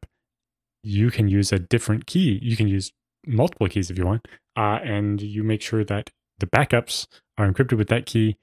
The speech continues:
and that happens on your computer with source code you have the access to on, in a client you compiled,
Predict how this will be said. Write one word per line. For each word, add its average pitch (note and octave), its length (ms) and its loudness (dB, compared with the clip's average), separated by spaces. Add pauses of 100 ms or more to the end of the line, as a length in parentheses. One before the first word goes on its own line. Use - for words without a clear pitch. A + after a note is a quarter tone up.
(320)
and F#2+ 160 0
that F#2+ 120 -4
happens G#2+ 320 0
on G2+ 120 4
your B2 160 6
computer B2+ 540 2 (180)
with F#2+ 280 -2
source - 320 0
code A#2 280 2
you G2 300 2
have D3 240 0
the D3+ 100 0
access A#2 400 0
to G#2 360 0 (260)
on, F#2+ 460 -4 (600)
in A#2 80 4
a G2+ 60 2
client A#2+ 400 2
you A2+ 220 4
compiled, C3 580 2